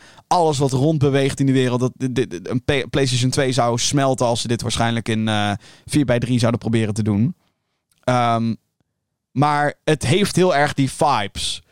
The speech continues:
van zo'n ouderwetse Jet Set Radio-achtige platformer. En I fucking love it. Zeker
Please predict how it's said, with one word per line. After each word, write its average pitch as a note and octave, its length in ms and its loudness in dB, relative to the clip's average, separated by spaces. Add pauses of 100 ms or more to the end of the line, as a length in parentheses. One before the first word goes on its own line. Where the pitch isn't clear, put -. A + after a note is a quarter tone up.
(160)
van C#3 220 -2
zo'n C3 200 -2
ouderwetse C#3 1000 2
Jet C3 240 -2
Set B2 180 0
Radio-achtige A#2 800 -2
platformer. G2 720 -4 (500)
En A#2+ 360 -4 (920)
I C#3+ 40 2
fucking B2+ 340 -4
love A2+ 280 -2
it. F2 160 -12
Zeker F3 680 0